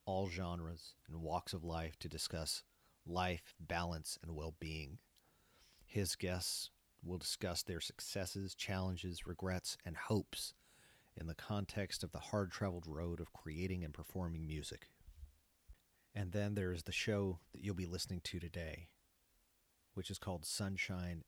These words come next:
and Brain. The host of Sunshine and Brain is Josh Burrows, former rabbi and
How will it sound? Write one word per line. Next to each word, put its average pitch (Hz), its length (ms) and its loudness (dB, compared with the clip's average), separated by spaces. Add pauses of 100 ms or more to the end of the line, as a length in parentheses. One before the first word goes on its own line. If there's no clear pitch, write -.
and 87 140 -6
Brain. 78 380 -4 (1300)
The 92 80 -2
host 95 480 -4
of 87 120 -4
Sunshine 87 540 -2
and 80 100 -4
Brain 82 420 -4 (180)
is 80 100 -12
Josh 82 380 -4
Burrows, 80 500 -4 (340)
former 87 300 0
rabbi 82 520 -2 (600)
and 78 360 -4